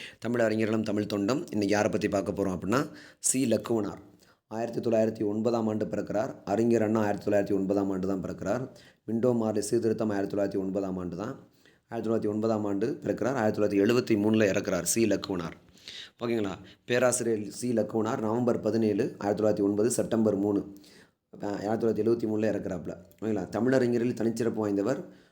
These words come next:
மொழியியல், இலக்கணம், தொல்காப்பிய ஆராய்ச்சி, திருக்குறள் ஆராய்ச்சி, சங்க இலக்கிய ஆராய்ச்சி என பல்வேறு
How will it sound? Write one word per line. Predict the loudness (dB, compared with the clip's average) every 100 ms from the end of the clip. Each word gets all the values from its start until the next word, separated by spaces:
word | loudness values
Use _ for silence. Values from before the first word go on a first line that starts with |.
| _
மொழியியல், | -6 -2 0 0 0 -2
இலக்கணம், | -2 -2 -2 -4 -4
தொல்காப்பிய | -2 -2 -2 -2 -2 0
ஆராய்ச்சி, | 0 -2 -4 -6
திருக்குறள் | -4 -2 2
ஆராய்ச்சி, | 4 4 0 -2
சங்க | -4 -2 0
இலக்கிய | 2 2 0
ஆராய்ச்சி | 0 -2 -2
என | -4 -2
பல்வேறு | 0 2 6 6 4 2